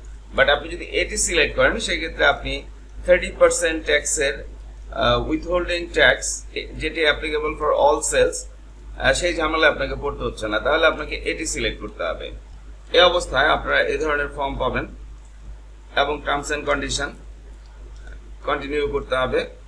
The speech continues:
এবং just আপনাকে এই ঘরগুলো ফিল আপ করতে হবে, যেমন নাম, individual name। আহ, তাহলে এখানে আমরা এই অ্যাকাউন্টে যে নামটি দিয়েছিলাম,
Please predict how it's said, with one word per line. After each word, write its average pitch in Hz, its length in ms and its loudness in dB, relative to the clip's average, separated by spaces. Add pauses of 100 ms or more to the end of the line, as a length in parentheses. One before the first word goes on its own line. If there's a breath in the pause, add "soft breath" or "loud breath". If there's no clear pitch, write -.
(720)
এবং 165 460 4
just 151 280 4
আপনাকে 160 540 -2 (760)
এই 180 180 6
ঘরগুলো 147 480 4
ফিল 117 120 0
আপ - 160 0
করতে 92 240 -10
হবে, 87 300 -4
যেমন 156 280 2
নাম, 135 420 6 (720)
individual 151 540 4
name। 127 320 2 (840)
আহ, 113 260 -4
তাহলে 160 300 6
এখানে 160 500 2
আমরা 143 540 6 (880)
এই 170 140 8
অ্যাকাউন্টে 143 440 6
যে 135 160 0
নামটি 131 280 0
দিয়েছিলাম, 139 640 -4